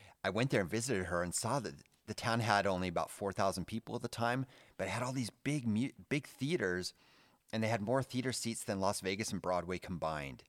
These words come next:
And all these people who were stars, like, when I was a little kid, like, in the seventies and stuff, moved there, and they built these big theaters, and the audiences came by the busload to them. Like, a lot of older people, like, people my parents' age would come there by,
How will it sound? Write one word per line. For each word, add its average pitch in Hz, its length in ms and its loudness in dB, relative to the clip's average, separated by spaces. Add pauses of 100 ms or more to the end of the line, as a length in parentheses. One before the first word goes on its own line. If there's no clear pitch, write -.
(640)
And 104 220 -2
all 120 220 4
these 135 240 0
people 123 300 0
who 104 140 0
were 90 140 2
stars, 101 560 2
like, 87 160 -2
when 87 100 -4
I 82 100 0
was 101 120 -2
a 107 60 -2
little 101 180 -2
kid, 110 480 -2
like, - 140 -12
in 87 80 -10
the 85 60 -6
seventies 117 520 -2
and 123 80 0
stuff, 123 320 -2 (540)
moved 143 340 4
there, 98 240 4
and 95 100 2
they 98 60 2
built 117 260 0
these 113 160 -2
big 110 200 -2
theaters, 123 480 0 (360)
and 113 120 0
the - 100 2
audiences 123 540 2
came 117 240 -2
by 107 100 4
the 95 80 2
busload 92 600 0
to 98 120 -6
them. 90 380 0 (420)
Like, - 260 -4
a 107 80 -2
lot 101 200 4
of 101 180 -2 (420)
older 101 280 2
people, - 260 -4
like, 98 140 2
people 127 200 0
my 95 160 2
parents' 120 460 0
age 87 400 -2 (880)
would 104 220 -4
come 131 220 2
there 113 140 4
by, 92 180 2